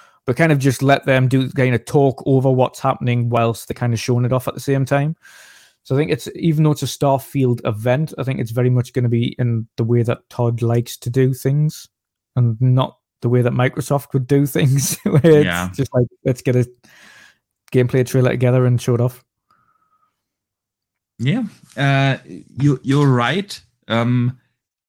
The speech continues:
Speaker 2: it's still Bethesda. They still have their own marketing department. They have their own, like, everything. So I think it's gonna be different from regular Microsoft campaigns,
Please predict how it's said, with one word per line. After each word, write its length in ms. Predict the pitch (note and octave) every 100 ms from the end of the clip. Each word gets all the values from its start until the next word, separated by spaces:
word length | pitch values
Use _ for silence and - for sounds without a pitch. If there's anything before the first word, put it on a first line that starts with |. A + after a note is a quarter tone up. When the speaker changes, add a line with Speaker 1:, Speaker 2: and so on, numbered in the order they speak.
| _
Speaker 2:
it's 140 | C#3+ C#3
still 200 | - F#3
Bethesda. 840 | G3+ C#3+ A#2+ A2+ - C#3+ D3+ E3
They 220 | G#2 G#2 G2+
still 260 | - G#2+
have 100 | F#2+
their 160 | F#2+ -
own 160 | G2
marketing 560 | F#2 F#2+ A2 - - G#2
department. 560 | F#2 - G2+ G#2+ G2 F2
They 80 |
have 140 | F2 E2+
their 180 | F#2 F2
own, 340 | F2 F2 F2+ _ - - _ _
like, 100 | -
everything. 400 | A2+ A2+ A2+ B2
So 180 | B2+ G#2
I 160 | B1 A#2
think 440 | - D#3 - - _ _ - -
it's 220 | A#2 - - _
gonna 180 | C#3 C#3
be 460 | C3 B2+ A#2+ G#2+ - _ _ _ _ _ _ _ _ _ A#2 A#2
different 400 | G3 - E3+ C#3+
from 340 | C#3+ C3+ A#2+
regular 560 | A#2 A#2 A2+ B2+ A#2 A2
Microsoft 1400 | G#2+ A2 A2 - A2 - G2+ F#2 - - - - - - -
campaigns, 880 | - A2 - A2 A2 C3 C#3 -